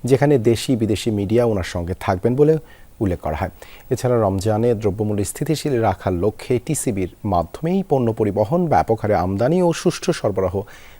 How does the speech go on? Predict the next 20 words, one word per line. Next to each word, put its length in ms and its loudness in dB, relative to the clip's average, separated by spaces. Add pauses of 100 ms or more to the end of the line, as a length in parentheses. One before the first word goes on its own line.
নিশ্চিত 300 -2
করতে 280 -4
গৃহীত 400 -4
পদক্ষেপ 400 0
সম্পর্কে 520 0 (360)
এই 100 0
সভায় 320 2
আলোচনা 360 0
হয়েছে। 320 -2 (520)
সভায় 340 4
রমজানে 480 2
লোডশেডিং 640 0
না 180 2
রাখা 260 2
এবং 200 2 (360)
বিদ্যুৎ 400 2
সরবরাহ 480 0
স্বাভাবিক 500 -2
রাখার 300 0
বিষয়েও 400 2